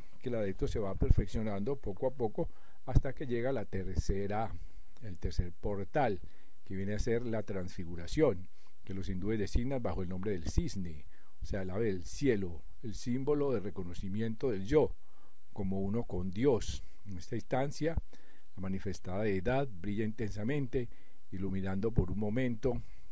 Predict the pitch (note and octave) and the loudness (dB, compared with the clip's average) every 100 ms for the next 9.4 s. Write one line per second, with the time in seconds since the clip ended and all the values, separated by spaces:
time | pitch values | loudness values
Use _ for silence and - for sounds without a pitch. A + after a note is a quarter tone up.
0 | - G#2 F2+ - E2+ G#2+ A#2 G2 - - | -4 -4 -2 -2 0 2 2 2 -2 -2
1 | - - - - - A#2+ C#3 C#3 A#2+ C#3+ | -2 -4 -4 -4 -2 -2 0 0 2 2
2 | F3 F3 E3+ E3+ - C3+ C#3 D#3+ - A2+ | 2 2 2 2 2 6 6 4 2 0
3 | F#2+ G2 F2 G2+ F#2 A2 A2+ - F#2+ F2 | 0 0 0 0 0 0 0 0 0 0
4 | - A#2 - - - - - - - G2+ | -2 -2 -2 -2 -4 -4 -4 -4 -2 -2
5 | G#2+ B2 B2 - C#3 - B2+ B2 B2 F#2+ | 0 0 0 0 0 4 6 6 2 0
6 | G#2 D3 D3 C#3 - A#2+ D3+ - B2+ A#2 | 2 2 0 -2 -2 -2 -2 -2 -2 -2
7 | C3 C3 G2+ A#2 - G2 F2 F#2+ G#2+ A2+ | 0 0 0 0 -2 -2 -2 -2 -2 -2
8 | G#2+ G2+ - G#2+ F#2+ - - G2+ F2 A#2+ | -2 0 0 -2 -2 -2 -2 -2 -2 0
9 | A2 F2+ E2+ | 0 0 -4